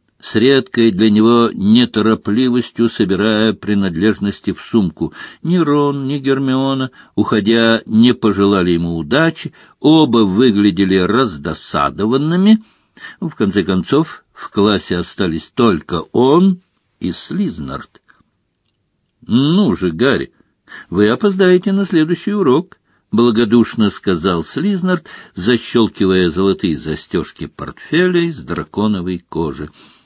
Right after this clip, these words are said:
«Сэр, а я хотел спросить вас кое о чем», — начал Гарри,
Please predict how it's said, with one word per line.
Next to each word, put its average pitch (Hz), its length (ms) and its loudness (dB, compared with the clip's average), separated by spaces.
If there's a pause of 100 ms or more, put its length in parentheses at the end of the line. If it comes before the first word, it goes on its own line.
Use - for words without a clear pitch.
(120)
«Сэр, 180 300 0 (280)
а 135 120 -4
я 190 160 2
хотел 180 280 0
спросить 180 540 -6
вас 82 180 -6
кое 78 280 -4
о 73 40 -10
чем», — 67 300 -10 (400)
начал 107 500 0
Гарри, 180 400 2